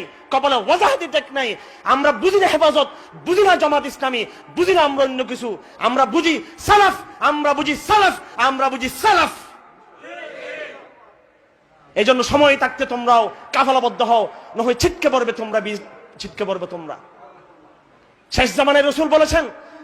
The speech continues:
দুটি শিবিরে বিভক্ত হয়ে যাবে সবাই, ফুস্তাতুল ঈমান ও ফুস্তাতুন নিফাক। একটি শিবির থাকবে ঈমানের শিবির, আরেকটি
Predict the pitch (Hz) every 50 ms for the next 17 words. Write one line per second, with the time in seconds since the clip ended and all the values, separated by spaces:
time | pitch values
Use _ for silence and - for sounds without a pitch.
0 | - - 165 277 277 330 - 302 294 320 320 294 311 320 349 339 - - 285 311
1 | 311 302 294 294 294 - 277 294 285 262 220 180 - - - - - - - -
2 | - - - 302 - - - - 311 302 294 294 302 294 302 339 311 311 302 302
3 | 311 339 359 349 320 262 - - - - - 247 285 302 320 - - - 311 302
4 | 302 302 - - 302 302 214 277 339 330 302 277 - - - - - - - -
5 | - - - - 269 277 - - 320 - 311 311 320 320 285 - 302 285 254 311
6 | 330 320 320 320 330 339 330 - - - 392 381 381 349 285 - - - - -
7 | - - - - _ - - _ _ _ _ _ _ _ _ - - - - _
8 | _ _ _ _ - 220 269 294 285 285 - 294